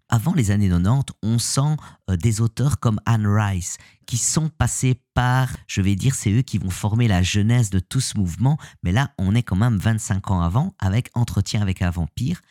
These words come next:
Lestat le vampire et La Reine des damnés. Alors moi, je considère ces trois romans comme cette genèse de ce courant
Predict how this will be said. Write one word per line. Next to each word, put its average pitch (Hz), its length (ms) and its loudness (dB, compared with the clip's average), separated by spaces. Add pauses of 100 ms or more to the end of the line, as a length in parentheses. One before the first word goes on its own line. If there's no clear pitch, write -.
(200)
Lestat 127 440 0 (100)
le 113 60 0
vampire 98 460 -2
et 87 40 0
La 78 120 0
Reine 127 280 2
des 104 140 2
damnés. 90 340 0 (300)
Alors 80 200 -2
moi, 104 120 2
je - 60 -4
considère 113 460 -2
ces - 140 -4
trois - 240 0
romans 104 400 0
comme 120 240 0
cette 98 300 -4
genèse 101 460 2
de 95 100 0
ce - 160 -2
courant 123 560 -2